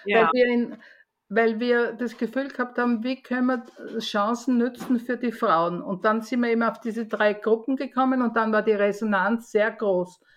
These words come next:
Speaker 2: Also beim ersten Post sind zehntausend Aufrufe gewesen. Also es war unglaublich.
Speaker 1: Aha, okay.
Speaker 2: Und von daher, glaube ich, ist es in der Zeit, dass Digitalisierung uns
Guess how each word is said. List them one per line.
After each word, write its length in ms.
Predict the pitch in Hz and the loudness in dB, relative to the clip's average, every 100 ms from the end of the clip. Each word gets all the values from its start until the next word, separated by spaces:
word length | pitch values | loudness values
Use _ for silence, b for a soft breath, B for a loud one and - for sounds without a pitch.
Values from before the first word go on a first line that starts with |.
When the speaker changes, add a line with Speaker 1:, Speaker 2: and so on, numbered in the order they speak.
| b | b
Speaker 2:
Also 220 | 202 190 | -2 0
beim 220 | 202 208 202 | 2 2 4
ersten 560 | 190 233 - 269 226 | 2 2 -2 -2 0
Post 420 | 220 208 233 - | 2 4 2 0
sind 300 | - 233 214 | -6 -4 -4
zehntausend 680 | - 220 247 233 208 202 226 | 0 0 0 2 2 0 -2
Aufrufe 560 | 190 180 - 190 180 180 | 0 0 -2 -4 -4 -8
gewesen. 460 | 185 175 175 170 | -4 -2 -4 -6
Also 160 | 180 185 | -6 -6
es 160 | 185 196 | -4 -2
war 300 | 185 185 b b b - | -2 -2 b b b -2
unglaublich. 840 | 247 240 196 160 160 156 151 - b b | 0 2 2 0 -2 -6 -6 -16 b b
Speaker 1:
Aha, 560 | b 180 226 156 135 131 175 | b -4 2 2 2 -2 -6
okay. 540 | - 196 175 139 143 - | -6 -4 -4 -4 -8 -6
Speaker 2:
Und 280 | - 233 233 | 2 2 2
von 200 | - 240 | 0 0
daher, 360 | 220 220 262 269 | 2 2 2 0
glaube 360 | 262 240 233 | 2 0 0
ich, 60 | 262 | -2
ist 140 | 233 | -4
es 160 | 262 226 | -6 -2
in 100 | 247 | -2
der 200 | 240 233 | 0 -2
Zeit, 500 | - 190 202 226 - b b b | 0 2 2 0 -12 b b b
dass 220 | 220 214 | 0 0
Digitalisierung 1000 | 254 240 226 226 220 220 - 233 254 254 | -4 -2 2 4 4 2 0 0 2 0
uns 200 | 226 226 | -2 -4